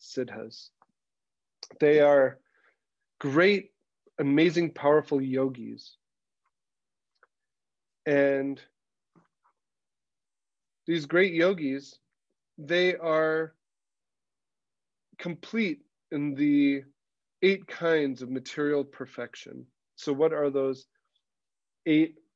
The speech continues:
material perfections? So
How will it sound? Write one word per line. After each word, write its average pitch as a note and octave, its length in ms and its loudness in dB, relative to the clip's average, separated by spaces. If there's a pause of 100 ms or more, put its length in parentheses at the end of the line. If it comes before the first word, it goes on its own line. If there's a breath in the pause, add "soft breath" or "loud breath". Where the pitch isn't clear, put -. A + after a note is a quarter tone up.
(160)
material D3 420 0
perfections? C#3+ 840 -6 (1700 soft breath)
So D3+ 480 4